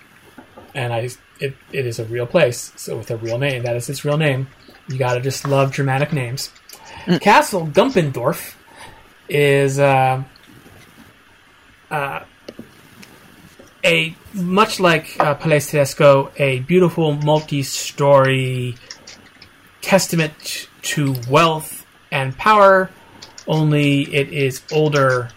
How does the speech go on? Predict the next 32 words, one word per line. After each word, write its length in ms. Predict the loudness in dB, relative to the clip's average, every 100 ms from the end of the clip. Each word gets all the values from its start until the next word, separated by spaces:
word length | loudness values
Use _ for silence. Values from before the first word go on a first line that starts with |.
| _ -8
and 260 | -6 -4
not 260 | -2 -4 -6
quite 360 | -4 -4 -4 -6
as 220 | -6 -4
modern 680 | -4 -2 -2 -4 -6 -10
seeming. 640 | -10 -10 -8 -8 -10 -14 -18 -20 _ _ -20 _ _ -14
Um, 360 | -12 -12 -14 -20 _ _ _ _ -20 -20 -16 -12
uh, 140 | -10 -8
it's 180 | -6
a 40 | 0
little 240 | 4 4
run 340 | 4 2 2 2
down, 460 | 2 2 2 0
not, 340 | 2 2 0 -2
it 120 | -4
is 200 | -4 -2
not 180 | -2 0
as, 180 | -2 -4
as 220 | -8 -8 _
bright 280 | 2 2 2
and 140 | -6 -8
shiny 420 | -2 0 0 0
on 100 | 0
the 100 | 0
outside, 640 | -2 2 2 4 0 -2 -12 _ _ _ _ _ _ 0
but 220 | 0 0
certainly 680 | -2 -2 0 -2 -2 -2 -6
it 140 | -8
is, 720 | -6 -6 -4 -4 -6 -8 -14
uh, 320 | -14 -12 -12 -16 _ _ _ _ -12
uh, 300 | -10 -10 -12 -20 _ _ _ _ _
uh, 160 | -10